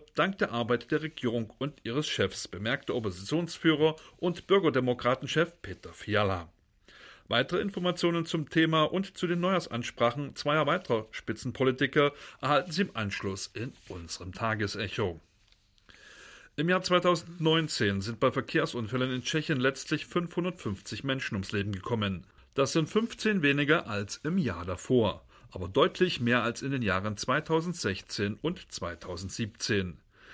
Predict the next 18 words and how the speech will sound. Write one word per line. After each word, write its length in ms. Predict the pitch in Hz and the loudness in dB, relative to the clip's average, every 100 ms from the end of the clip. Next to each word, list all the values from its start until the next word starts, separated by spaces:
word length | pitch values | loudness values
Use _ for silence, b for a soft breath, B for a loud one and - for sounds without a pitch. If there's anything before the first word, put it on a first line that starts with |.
| B B | B B
Der 100 | 98 | -8
tragischste 540 | 90 110 180 185 - 151 | 0 0 2 0 2 2
Monat 420 | 139 147 143 - | 4 4 2 2
war 80 | 123 | 2
der 160 | 165 | 2
August 420 | 170 139 113 - 131 | 0 0 -2 -2 -6
mit 200 | 165 - | -6 -4
zweiundsechzig 800 | 107 92 90 90 87 - 98 | -2 -2 -4 -8 -10 -10 -10
Todesopfern. 880 | - 143 139 110 104 101 113 95 82 - B B B B | 0 2 2 0 -4 -4 -4 -4 -6 -18 B B B B
Zu 120 | - | -10
Silvester 480 | 92 90 127 - 156 | -6 4 4 4 0
starben 360 | 139 120 113 117 | 2 2 0 0
zwei 200 | 135 156 | 0 2
Personen 460 | 156 131 147 156 | 2 2 2 2
auf 120 | 135 - | -2 0
den 120 | 151 | -2
hiesigen 320 | 143 151 151 | 0 -2 -2
Straßen, 580 | - 139 135 139 143 | -6 0 0 2 0